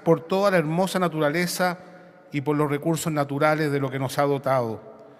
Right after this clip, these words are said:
pero sobre todo dar gracias por cada uno de los habitantes de esta tierra y también esperanza.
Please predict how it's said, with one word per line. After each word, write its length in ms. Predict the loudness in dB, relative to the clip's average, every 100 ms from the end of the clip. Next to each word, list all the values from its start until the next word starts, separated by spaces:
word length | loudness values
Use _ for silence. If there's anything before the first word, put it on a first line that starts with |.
| -20 -20 _
pero 220 | -2 0 2
sobre 340 | 0 0 0
todo 300 | 0 2 4
dar 120 | 2
gracias 440 | 2 0 0 -2 -2
por 240 | -2 -4
cada 220 | 0 2
uno 120 | 2 0
de 60 |
los 160 | -2 -2
habitantes 560 | -4 -2 -4 -2 -4
de 80 | -4
esta 240 | -4 -4 -4
tierra 480 | -4 -6 -6 -10 -14 -20 -20 -20 _ _ _ _ _
y 120 | -10
también 400 | -2 -2 0 -2
esperanza. 760 | -2 -4 -2 0 0 -4 -6 -8